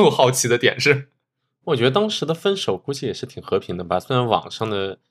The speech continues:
Speaker 2: 那种波动很大，但是我不知道啊，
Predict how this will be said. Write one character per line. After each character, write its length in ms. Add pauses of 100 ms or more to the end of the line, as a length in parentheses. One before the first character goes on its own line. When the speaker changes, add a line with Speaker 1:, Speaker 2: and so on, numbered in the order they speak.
(520)
Speaker 2:
那 100
种 440
波 160
动 220
很 220
大， 440
但 120
是 420 (480)
我 120
不 200
知 80
道 220
啊， 220